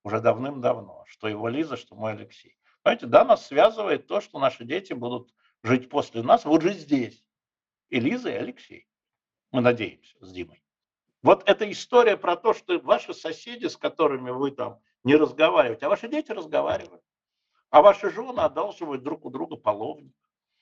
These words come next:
А ваши тёщи судачат на лавочке у а, подъезда. И н-, это, это вопрос терпеливости, не терпения, терпеливости. Да? Вот, вот это надо делать, потому что когда закончится вот это всё,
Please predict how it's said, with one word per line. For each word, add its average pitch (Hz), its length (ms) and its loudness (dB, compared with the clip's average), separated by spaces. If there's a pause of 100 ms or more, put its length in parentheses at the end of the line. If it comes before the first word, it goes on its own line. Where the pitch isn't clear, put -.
(120)
А 135 100 4
ваши 175 240 2
тёщи - 380 -8
судачат 143 580 -6
на 117 140 0
лавочке - 640 -2
у - 240 -20 (500)
а, 123 120 -4
подъезда. 127 720 -2 (540)
И 123 100 -4
н-, 123 120 -4
это, 165 280 0
это 247 220 -2
вопрос 269 300 2
терпеливости, 131 680 -8
не 135 100 -6
терпения, 127 480 0
терпеливости. 147 720 -6 (540)
Да? 233 280 0
Вот, - 220 -2
вот 143 160 -4
это 240 200 2
надо 180 240 2
делать, 123 400 0
потому 131 380 -6
что 117 560 0
когда 123 540 2 (560)
закончится 131 760 -2
вот 110 160 -12
это 127 180 -8
всё, 254 400 -2